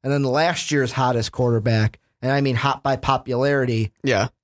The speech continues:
Speaker 1: Johnny
Speaker 2: And,
Speaker 1: Football.
Speaker 2: and he's an attractive looking gentleman.
Speaker 1: He is.
Speaker 2: Uh, you know, he, let's not let's not call him ugly, Ricky. Um, <laughs> but
Speaker 1: He's way more attractive than me, Mark. That's for sure.
Speaker 2: But, uh, I do wanna say, uh, I don't know. I'm not too confident in the Tennessee Titans' ability to go out there and win these games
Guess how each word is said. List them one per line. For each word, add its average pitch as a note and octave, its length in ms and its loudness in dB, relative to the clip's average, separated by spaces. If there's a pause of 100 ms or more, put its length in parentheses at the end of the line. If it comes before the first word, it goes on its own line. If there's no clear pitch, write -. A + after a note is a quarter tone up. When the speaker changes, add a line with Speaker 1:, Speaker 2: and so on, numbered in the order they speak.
Speaker 1:
Johnny B3+ 160 0
Speaker 2:
And, - 100 -2
Speaker 1:
Football. - 300 -2
Speaker 2:
and A#3 180 2
he's G3 160 0
an C#3+ 180 0
attractive C3 420 0
looking A2+ 220 0
gentleman. A2+ 420 0
Speaker 1:
He B3 100 0
is. F#4+ 240 0
Speaker 2:
Uh, C#3 280 2
you E3 80 -2
know, C3+ 140 0
he, C#3+ 380 0
let's D#3 200 -2
not E3 240 -2 (240)
let's D#3+ 160 -2
not E3+ 160 -2
call F3+ 200 0
him D#3+ 80 -4
ugly, D3 280 0
Ricky. G#2+ 360 -2 (360)
Um, C3 380 0 (220)
<laughs> - 200 -20
but E3 280 0
Speaker 1:
He's F#3+ 340 2
way F#3 420 0
more G3+ 200 0
attractive F#3 480 -2
than D#3+ 160 0
me, E3 180 2
Mark. B2+ 280 0
That's D#3+ 260 2
for D3 100 0
sure. A#2 340 0
Speaker 2:
But, F#3+ 260 0
uh, G3 400 2
I F#3+ 220 2
do A3+ 180 -2
wanna A3 180 0
say, E3 340 0
uh, C#3 340 0 (1400)
I G3+ 120 0
don't A#3 100 0
know. A3 160 0
I'm E3+ 200 0
not A3 200 0
too A3+ 140 -4
confident E3+ 640 -2
in C3+ 300 0
the B2+ 160 2
Tennessee C#3 320 -2
Titans' B2+ 340 0
ability B2+ 360 0
to B2 80 0
go B2+ 180 0
out B2 160 -2
there C3 100 0
and A#2+ 100 0
win B2+ 120 2
these B2 160 0
games B2 260 0